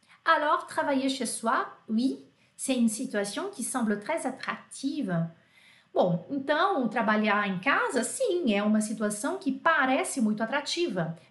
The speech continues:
Mais il faut rappeler que ce type d'activité est parfois plus difficile à exercer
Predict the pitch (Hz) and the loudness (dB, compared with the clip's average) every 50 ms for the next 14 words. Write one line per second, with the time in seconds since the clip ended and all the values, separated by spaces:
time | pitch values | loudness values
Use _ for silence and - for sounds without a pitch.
0 | - 202 180 185 196 - - - 202 180 - 302 320 - - 220 202 202 247 359 | -4 -2 -2 -2 -2 -4 -4 -2 -2 -2 0 0 -2 0 0 -2 0 0 0 0
1 | - - - - - - _ - 220 214 - - 190 196 - - 339 370 370 - | -2 -4 -10 -20 -20 -18 _ -6 -4 -2 -2 -2 -2 -2 -2 0 0 0 0 -2
2 | 269 294 277 277 - - 220 220 226 - - 302 262 214 214 - 262 254 247 - | -4 -4 -4 -4 -6 -8 -6 -6 -8 -6 -4 -2 0 0 0 0 -2 -2 -2 -2
3 | - - 185 180 - - - 330 381 392 370 320 277 269 262 - - - 311 320 | -4 -4 -4 -4 -4 -6 0 4 4 4 4 2 -4 -4 -4 -4 -4 -4 -2 0
4 | 294 240 214 214 240 220 214 220 208 214 - - 262 277 349 - | 2 2 2 2 2 0 0 0 -2 -2 -4 -2 -2 -2 -2 -4